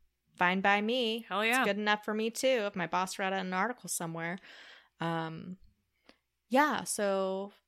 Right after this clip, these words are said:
Speaker 1: doing good with walking the dogs. Let's see, what else is good? Work's still going good. I've got this office chair, like, a real office chair for the first time in a million years,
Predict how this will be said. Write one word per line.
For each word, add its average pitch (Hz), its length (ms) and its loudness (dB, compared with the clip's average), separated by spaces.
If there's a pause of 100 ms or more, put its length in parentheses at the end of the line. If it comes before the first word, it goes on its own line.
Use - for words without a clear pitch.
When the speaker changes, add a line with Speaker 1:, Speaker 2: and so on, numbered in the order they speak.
(180)
Speaker 1:
doing 208 180 -2
good 214 180 -2
with 208 140 -10
walking 190 360 0
the 170 120 -2
dogs. 240 1160 2 (180)
Let's 196 260 -6
see, 175 680 -4
what 208 180 -4
else 165 280 -4
is 147 100 -8
good? - 520 -6 (240)
Work's 180 360 -4
still 208 240 -4
going 202 380 -4
good. 214 600 0 (120)
I've 175 60 0
got 180 200 6
this 180 160 0 (120)
office 165 420 0
chair, 226 440 -2
like, 202 160 -6
a 156 100 -6 (120)
real 175 260 2
office 170 460 -2
chair 202 280 -4
for - 120 -14
the 156 80 -8
first - 400 -8
time 165 460 -6
in 156 580 -10 (260)
a 170 40 -8
million 160 320 -8
years, 160 560 -8